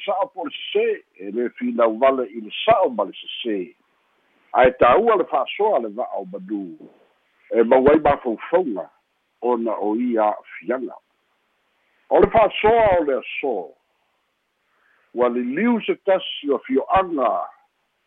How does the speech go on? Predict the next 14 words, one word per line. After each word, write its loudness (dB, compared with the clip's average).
i -4
le 0
nu'u -2
o -2
sa 2
le'i -6
moa, 2
latou 2
te -2
fa'atinoina 2
a 2
latou 0
lava 2
tulafono, -2